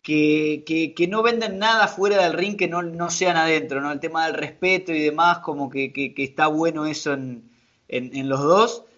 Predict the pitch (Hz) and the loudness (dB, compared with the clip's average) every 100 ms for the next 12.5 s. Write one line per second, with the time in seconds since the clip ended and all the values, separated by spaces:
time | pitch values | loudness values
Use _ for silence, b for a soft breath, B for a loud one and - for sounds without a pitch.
0 | b - 131 120 - 127 120 120 135 139 | b -6 -4 -4 -2 0 0 2 2 2
1 | 139 147 165 151 135 135 131 120 113 117 | 2 0 0 0 2 2 0 -2 -4 -4
2 | - _ 73 80 117 113 123 123 120 147 | -8 _ _ _ -20 -8 -4 -4 -2 0
3 | 147 135 131 135 147 135 135 139 127 123 | 2 0 0 0 0 0 -2 -4 -8 -4
4 | 127 135 143 131 120 123 143 139 131 123 | 0 2 0 -2 -4 -6 -6 -6 -2 0
5 | 131 135 127 135 127 127 120 117 113 123 | 4 4 4 2 0 -2 -6 -6 -8 -8
6 | 123 127 117 123 135 135 127 120 - 120 | -6 -6 -4 -4 -2 -4 -6 -10 -10 -10
7 | 120 131 123 120 - 127 139 160 165 214 | -6 -6 -6 -10 -6 -6 -4 -4 0 0
8 | - b b b b - 135 127 - 135 | 0 b b b b -4 -2 -2 -4 -2
9 | 127 123 120 117 113 107 - 427 466 147 | 0 0 0 0 -2 -4 -6 -4 -2 -2
10 | 151 165 196 285 294 185 156 - _ _ | 2 4 6 4 4 2 2 -8 _ _
11 | _ _ _ _ 175 190 196 214 208 262 | _ _ _ _ -6 -6 -4 -4 2 2
12 | 269 269 269 - - | 4 4 4 2 -12